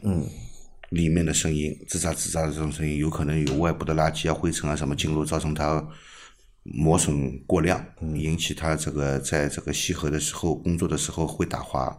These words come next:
Speaker 2: 也有可能出现这种声音。
Speaker 1: 嗯。
Speaker 2: 如果是这种情况呢，这个空调棒其实是可以单独更换棒头的。
Speaker 1: 可以单独更换棒头。
Speaker 2: 啊，可以单独更换棒头的，只要不是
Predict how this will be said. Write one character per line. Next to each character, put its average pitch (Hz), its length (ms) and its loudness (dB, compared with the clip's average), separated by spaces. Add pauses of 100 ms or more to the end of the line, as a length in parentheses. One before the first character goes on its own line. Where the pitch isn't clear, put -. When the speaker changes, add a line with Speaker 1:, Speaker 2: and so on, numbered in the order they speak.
Speaker 2:
也 87 160 2
有 131 80 6
可 98 120 0
能 73 120 0
出 73 80 -6
现 76 200 -2
这 - 40 -2
种 64 120 0
声 - 160 0
音。 58 220 -4
Speaker 1:
嗯。 76 160 0 (540)
Speaker 2:
如 120 120 4
果 113 120 6
是 - 200 2
这 175 80 8
种 117 120 8
情 80 180 0
况 85 220 4
呢， 67 200 2 (640)
这 - 100 -2
个 98 80 6
空 - 160 -2
调 90 140 4
棒 87 180 2
其 - 160 -4
实 78 140 -2
是 80 60 -2
可 78 180 -2
以 73 140 2
单 92 280 0
独 80 120 0
更 90 260 0
换 80 260 -2
棒 80 160 -2
头 - 200 -10
的。 - 100 -10 (320)
Speaker 1:
可 - 140 4
以 87 80 6
单 101 180 6
独 87 100 4
更 78 160 -2
换 76 180 -2
棒 73 180 -4
头。 - 300 -12
Speaker 2:
啊， 76 140 2
可 85 160 0
以 90 60 4
单 98 160 4
独 90 160 2
更 92 160 -2
换 85 180 2
棒 80 200 0
头 64 160 -6
的， - 200 -8 (160)
只 76 220 -2
要 104 160 2
不 92 220 -4
是 - 340 0